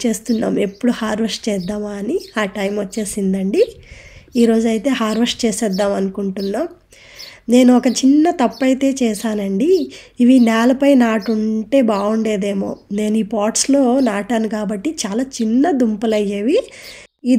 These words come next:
దుంప మొక్కలు మీరులో ఎవరైనా నాటుతున్నట్లయితే పెద్ద పాట్ తీసుకోండి, లేకపోతే నేలపై నాటుకోండి. చాలా మంచిగా గ్రో అవుతాయి. నేను చేసిన తప్పు మీరు కూడా చేయకండి. ఒక చిన్న టిప్ అండి. ఈ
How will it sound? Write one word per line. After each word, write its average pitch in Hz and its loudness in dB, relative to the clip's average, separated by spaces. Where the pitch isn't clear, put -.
దుంప 226 2
మొక్కలు 269 4
మీరులో 233 4
ఎవరైనా 233 2
నాటుతున్నట్లయితే 202 -2
పెద్ద 208 2
పాట్ 226 4
తీసుకోండి, 240 -2
లేకపోతే 214 -4
నేలపై 254 0
నాటుకోండి. 202 -4
చాలా 214 0
మంచిగా 247 0
గ్రో 214 -2
అవుతాయి. 196 -4
నేను 226 2
చేసిన 233 2
తప్పు 220 -6
మీరు 220 0
కూడా 226 0
చేయకండి. 196 -4
ఒక - -6
చిన్న 233 -2
టిప్ 233 -6
అండి. 196 -2
ఈ 254 4